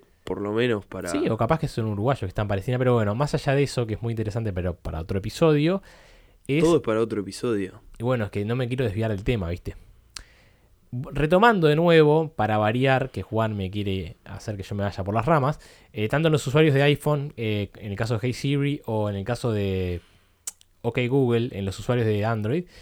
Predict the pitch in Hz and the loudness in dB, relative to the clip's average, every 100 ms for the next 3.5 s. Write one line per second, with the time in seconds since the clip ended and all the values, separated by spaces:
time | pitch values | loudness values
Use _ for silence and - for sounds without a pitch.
0 | - - _ _ - - 147 160 160 160 | -20 -20 _ _ -8 0 4 4 4 2
1 | 139 165 143 - - 147 151 135 131 131 | 4 4 2 -2 -6 -4 -2 -2 -2 0
2 | 165 139 135 143 110 143 131 117 156 151 | -2 0 -2 -4 -4 -4 -4 -2 2 2
3 | 127 104 107 104 101 | 0 -2 0 0 -4